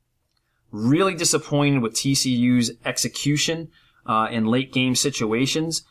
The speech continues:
in their last few, uh, performances. Just seemed like they just weren't on the same page.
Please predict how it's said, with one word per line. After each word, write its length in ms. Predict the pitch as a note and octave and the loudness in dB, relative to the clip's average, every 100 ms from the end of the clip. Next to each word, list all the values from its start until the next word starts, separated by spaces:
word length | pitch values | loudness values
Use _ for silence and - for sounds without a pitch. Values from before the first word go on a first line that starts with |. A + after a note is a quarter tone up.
| - | -12
in 140 | A#2+ A2+ | -2 0
their 120 | A2 | 2
last 360 | A2+ A#2+ B2 | 2 0 -2
few, 280 | - B2+ B2 - | -4 0 0 0
uh, 140 | B2 | -4
performances. 920 | G#2+ A#2 - B2 C3+ D#3 F3+ F3+ - - _ _ _ _ | -2 -4 -2 0 0 0 -4 -4 -6 -8 _ _ _ _
Just 240 | - D3+ - | -4 -2 0
seemed 220 | D#3+ D#3 | 2 2
like 240 | D3 C3 | 2 0
they 140 | - B2 | -2 -4
just 340 | G#2+ C#3+ D3+ | 0 0 0
weren't 260 | B2+ C3+ B2+ | 0 2 2
on 140 | A#2+ | 0
the 80 | A2+ | 0
same 300 | - A#2 G#2+ | -2 -2 -6
page. 580 | - C3 D3+ D#3 D#3 | -2 0 2 2 0